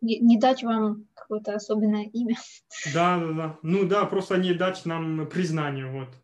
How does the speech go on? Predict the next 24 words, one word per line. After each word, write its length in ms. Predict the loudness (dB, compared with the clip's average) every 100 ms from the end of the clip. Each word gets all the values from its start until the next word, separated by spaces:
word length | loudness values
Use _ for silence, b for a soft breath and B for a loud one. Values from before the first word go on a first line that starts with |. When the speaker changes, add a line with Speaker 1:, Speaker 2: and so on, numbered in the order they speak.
| _ _ -4
Speaker 1:
А, 140 | -2 -2
вот, 240 | -4 -4
да, 140 | -4
признание. 480 | -6 -10 -10 -10 -8
Speaker 2:
Не, 300 | -6 -4 -2
не 140 | -2 -4
признавать 640 | -6 -6 -6 -6 -8 -8
нас 480 | -10 -10 -16 -20 -20 -20 _ _ _ -6
такими, 720 | -6 -2 0 2 0 -4 _
какими 340 | -12 -6 -4 -2
мы 140 | -4
есть. 440 | -6 -10 -14 -20 _ b b -4
Speaker 1:
Мгм. 400 | 0 0 -4 -12 _ -8
Speaker 2:
И, 260 | -6 -2
э, 240 | -2 -2 2
ну, 180 | 2 4
правда, 360 | 2 4 0
что 540 | -2 0 2 4 0 -2
диалект, 460 | 0 0 0 -4 -2
э, 160 | -2
потерялся 640 | -2 -2 0 0 -2 -4 -8
поч-, 200 | -8 -10 -10
почти 300 | -10 -8 -10
полностью. 760 | -4 -4 -2 -6 -6 -8 -8